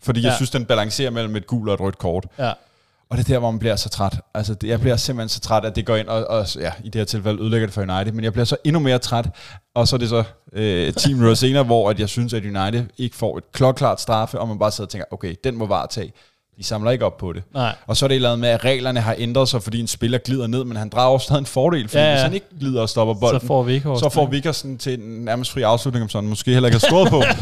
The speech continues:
Speaker 2: <laughs>
Speaker 1: Så der var måske
Speaker 2: Det,
Speaker 1: en fordel.
Speaker 2: det er ikke, det er ikke pointen.
Speaker 1: <laughs> Nej, nej, men, men problemet er, at de, de, de, de, de ligesom også nu, de, de har lavet en anden linje i, øh, i år med, at der skal være flere on-field decisions, hvilket for så vidt er godt, men det gør bare, at du ikke ved, hvornår er det er nok nok til, at det skal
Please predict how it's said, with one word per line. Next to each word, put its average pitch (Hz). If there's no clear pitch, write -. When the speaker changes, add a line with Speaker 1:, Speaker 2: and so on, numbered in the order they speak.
Speaker 2:
<laughs> 214
Speaker 1:
Så -
der 151
var 196
måske 165
Speaker 2:
Det, 135
Speaker 1:
en 123
fordel. 127
Speaker 2:
det 127
er -
ikke, 208
det 214
er 196
ikke -
pointen. 160
Speaker 1:
<laughs> -
Nej, 160
nej, 170
men, 156
men 151
problemet 170
er, 165
at 160
de, 165
de, 151
de, 139
de, 151
de 127
ligesom 160
også 147
nu, 151
de, 143
de 127
har 135
lavet 135
en 147
anden 139
linje 139
i, 123
øh, 104
i 139
år 127
med, 127
at 120
der 127
skal -
være 113
flere 135
on-field 120
decisions, 107
hvilket 123
for 120
så 123
vidt 117
er 95
godt, -
men 107
det -
gør 131
bare, 123
at 113
du 131
ikke 110
ved, 147
hvornår 117
er 113
det 98
er 107
nok 117
nok 123
til, -
at 117
det 113
skal 98